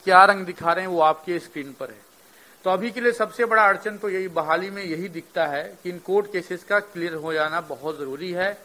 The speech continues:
otherwise फिर मामला फंसा ही रहेगा और सरकार को चीजों को extend करने का मौका मिलता ही जाएगा। तो मुजफ्फरपुर का हिंदुस्तान अखबार देखिए,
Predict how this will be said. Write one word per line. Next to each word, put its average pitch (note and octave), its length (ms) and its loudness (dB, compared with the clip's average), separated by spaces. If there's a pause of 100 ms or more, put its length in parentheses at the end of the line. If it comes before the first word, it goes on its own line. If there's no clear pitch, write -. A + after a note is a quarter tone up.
(360)
otherwise F#3 520 0
फिर F3+ 200 -10
मामला D#3+ 380 -4
फंसा E3 320 -4
ही F3+ 120 -2
रहेगा F3+ 340 -2
और G#3 80 0
सरकार F3 440 -4
को F3+ 200 -8
चीजों F3 360 -10
को F#3+ 120 -6
extend G3+ 400 -4
करने E3 300 -6
का F#3+ 140 -6
मौका D#3+ 320 -6
मिलता C#3 340 -8
ही B2+ 140 -10
जाएगा। A#2+ 400 -12 (920)
तो F#3+ 80 -4
मुजफ्फरपुर A3 460 -2
का A3+ 100 4
हिंदुस्तान A3 420 2
अखबार G3+ 300 2
देखिए, G3+ 360 -6